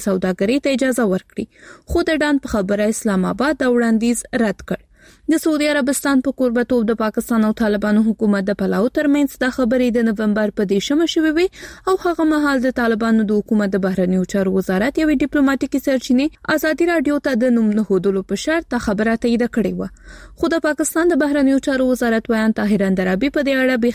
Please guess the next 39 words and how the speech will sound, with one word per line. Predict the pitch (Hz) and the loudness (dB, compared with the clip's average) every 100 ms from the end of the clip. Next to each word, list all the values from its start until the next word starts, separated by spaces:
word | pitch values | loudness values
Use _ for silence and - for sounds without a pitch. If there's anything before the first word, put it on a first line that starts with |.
| 240 | 0
خبري | 226 254 | 0 0
ښودلې | 226 185 180 185 | -2 -4 -4 -6
وه. | 196 - _ _ 285 | -8 -12 _ _ 0
اندرابي | 285 302 294 285 | 2 2 0 2
د | 277 | 2
نومبر | 262 254 240 240 240 | 2 2 0 0 0
په | |
یوویشتمه | 233 220 220 247 220 214 | 0 0 -2 0 0 0
په | 226 | -6
خپل | - 196 | 0 2
اونیز | 196 196 - | 2 0 0
خبري | 202 190 190 | 0 0 0
کنفرانس | 190 185 190 208 311 - | 0 0 0 0 -2 -2
کې | 269 | 0
د | 254 | 2
دې | 262 254 | 4 2
موضوع | 247 254 240 | 0 -2 -2
ترڅنګ | 247 254 240 | -2 0 0
ویلي | 247 240 | 2 0
وه، | 269 359 - - - 330 | 0 -4 -10 -20 -6 -4
اسلام | - 311 285 | 0 2 2
آباد | 285 269 262 | 2 0 0
د | 247 - | -2 -2
کابل | 185 202 269 | 0 2 2
له | 285 | 2
لوري | 254 254 247 | 2 2 2
د | 240 240 | 0 0
ټي | 233 | 0
ټي | 262 262 | 0 0
پي | 359 - | 0 0
په | - | 0
شمول | 202 190 190 | 0 0 0
د | 196 | 0
وسلوالو | 202 - 233 302 320 214 | -2 -2 0 2 2 2
ډلو | 214 220 | 2 2
د | 208 214 | 0 0
دوامدار | 208 208 208 240 339 233 | 0 0 0 0 2 2
ملاتړ | 190 - 190 | 0 -2 0
له | 190 | 0